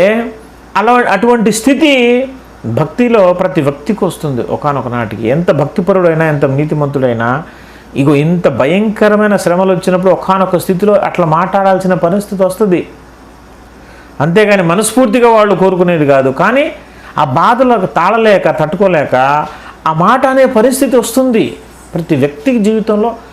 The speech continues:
ఒక్కసారైనా అట్లా కలుగుతుంది, ఎంత గొప్ప భక్తుడైనా.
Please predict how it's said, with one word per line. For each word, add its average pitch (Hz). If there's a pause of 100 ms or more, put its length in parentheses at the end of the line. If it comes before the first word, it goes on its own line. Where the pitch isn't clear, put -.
(280)
ఒక్కసారైనా 208
అట్లా 151 (180)
కలుగుతుంది, 123 (100)
ఎంత 135 (120)
గొప్ప 127 (120)
భక్తుడైనా. 107